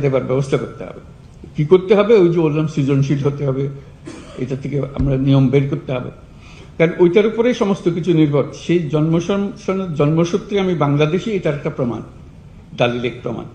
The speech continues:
এই দলিল দিয়ে আমি ভবিষ্যতে যা কিছু করি, ওইটা না হলে এনআইডি পাওয়া যাচ্ছে না, এনআইডি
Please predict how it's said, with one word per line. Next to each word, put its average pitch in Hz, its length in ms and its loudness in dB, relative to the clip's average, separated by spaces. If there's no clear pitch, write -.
এই 135 140 0
দলিল 143 300 4
দিয়ে 151 180 2
আমি 143 180 2
ভবিষ্যতে 117 400 -6
যা 123 160 -4
কিছু 117 240 -10
করি, - 160 -12
ওইটা 135 180 4
না 165 120 6
হলে 165 220 2
এনআইডি 135 360 2
পাওয়া 139 200 2
যাচ্ছে - 280 -6
না, 135 60 -8
এনআইডি 143 280 2